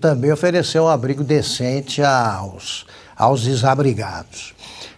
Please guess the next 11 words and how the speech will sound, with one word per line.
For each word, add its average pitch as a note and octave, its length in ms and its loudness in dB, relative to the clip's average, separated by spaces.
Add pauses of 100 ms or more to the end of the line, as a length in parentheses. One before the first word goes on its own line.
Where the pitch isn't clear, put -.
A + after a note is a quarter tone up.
(180)
Então, D3 240 4
fa-, C#3 240 2
fez C#3+ 320 0
muito D#3+ 240 2
bem C#3+ 280 2
em C#3 40 -2
pro-, D3+ 240 2
em B2+ 720 0
prorrogar B2+ 720 0 (580)
essa B2 760 0
medida. G#2+ 600 -2